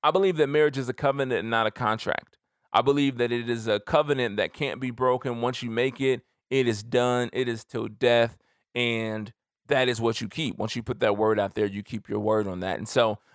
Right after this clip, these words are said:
uh, those are my words. I definitely wanna hear it in your words. Um, one more thing before we go. I think,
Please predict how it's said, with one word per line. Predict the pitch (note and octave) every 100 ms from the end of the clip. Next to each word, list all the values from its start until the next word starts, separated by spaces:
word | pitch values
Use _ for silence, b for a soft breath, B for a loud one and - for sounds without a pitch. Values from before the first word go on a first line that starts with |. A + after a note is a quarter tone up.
| -
uh, | A#2+ B2
those | B2 D3+
are | C#3+
my | C#3 C#3
words. | C3 C3+ B2+
I |
definitely | B2 C#3+ D3
wanna | C#3+ C3+
hear | C3+ C3+
it | -
in | B2 B2 A#2
your | B2 B2
words. | A#2 A#2 A#2 A#2 A2+ b b _
Um, | A#2 A#2 A2+ A2+ A#2+
one | F#3 G3
more | F#3+ F3
thing | E3 D#3
before | D3 D3 C3+
we | C3+
go. | B2 B2+ B2 A#2+ b -
I | A#2+
think, | A#2+ - A3 E3+ -